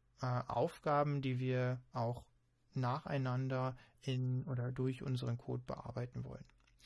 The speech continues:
Und für den ersten Schritt, für dieses, ähm, wir zeigen die Details von, ähm, einem Bild an, kann man sogar noch weiter runtergehen. Und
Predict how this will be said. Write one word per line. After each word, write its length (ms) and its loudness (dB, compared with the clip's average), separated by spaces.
Und 100 -2
für 100 4
den 180 4
ersten 420 2
Schritt, 260 -2
für 160 -2
dieses, 440 0
ähm, 380 2
wir 120 -4
zeigen 360 0
die 100 0
Details 680 -2
von, 500 -2
ähm, 420 -2
einem 320 2
Bild 260 0
an, 240 -2
kann 140 -6
man 160 2
sogar 180 0
noch 200 -2
weiter 320 0
runtergehen. 580 0
Und 180 -2